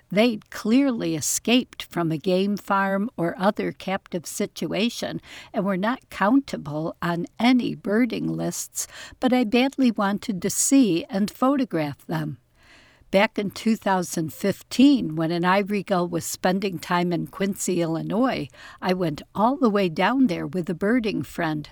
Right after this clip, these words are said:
Tony Lau. We got skunked, which was disappointing because that bird would have been a lifer,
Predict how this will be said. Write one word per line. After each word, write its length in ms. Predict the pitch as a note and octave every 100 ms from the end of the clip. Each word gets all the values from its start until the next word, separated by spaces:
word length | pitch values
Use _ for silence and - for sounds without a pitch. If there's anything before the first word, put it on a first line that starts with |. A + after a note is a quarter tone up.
| -
Tony 400 | - F#3+ F#3 F3
Lau. 460 | E3 F#3 G#3 F3+ - _ - - -
We 180 | - C4+
got 300 | C#4+ C4+ -
skunked, 600 | - - C#4+ A#3 - -
which 240 | G3 - -
was 300 | A#3 B3+ -
disappointing 920 | A#3+ - G#3+ - A3 C4+ C4+ - -
because 420 | F#3+ - F3 -
that 320 | A3 A#3+ D4+
bird 320 | G#3 E3+ E3 E3+
would 160 | A#3+
have 200 | A3+ -
been 180 | - D#3
a 80 | D#3+
lifer, 720 | D#3 F3+ C4+ C4+ - C4 -